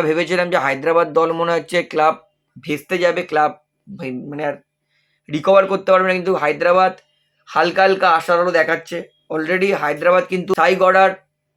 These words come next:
জাপানিজ প্লেয়ারকে সই করেছে একটা বিদেশি, তারপরে অ্যালেন পুলিশটা তাকে কিন্তু already সই করে নিয়েছে। অ্যালেন পুলিশটা হচ্ছে ব্রাজিলিয়ান স্ট্রাইকার, পঁচিশ বছর বয়স, মার্কেট ভ্যালু এক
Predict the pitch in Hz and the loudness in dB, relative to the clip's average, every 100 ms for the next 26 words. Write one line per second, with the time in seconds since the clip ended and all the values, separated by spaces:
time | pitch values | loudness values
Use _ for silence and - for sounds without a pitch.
0 | - 143 135 175 180 - 180 - 131 175 | -4 -2 0 -2 -2 0 0 0 -4 -4
1 | 165 185 175 175 156 175 165 165 143 165 | 0 2 2 0 0 -2 0 -2 -4 -10
2 | - _ _ _ - 156 175 196 196 214 | -14 _ _ _ 0 0 2 2 0 -2
3 | - _ _ _ - 160 190 208 175 196 | -8 _ _ _ -2 0 2 -2 -2 -4
4 | 196 - 208 185 180 165 190 185 196 185 | -4 -2 0 2 2 0 -6 -2 0 0
5 | 185 196 - 180 185 196 185 175 - 151 | 0 -4 -2 -2 0 0 0 -2 -2 0
6 | 160 175 - 175 165 180 175 156 147 143 | 0 -2 -4 -6 0 0 0 -4 -4 -2
7 | 175 180 - 175 - 196 190 156 165 156 | -2 -2 0 0 0 -2 -2 -10 -10 -10
8 | 165 170 156 175 220 - _ _ _ _ | -8 -4 0 0 -2 -10 _ _ _ _
9 | _ 160 160 160 175 175 190 180 160 | _ -2 -2 -2 -4 0 2 2 0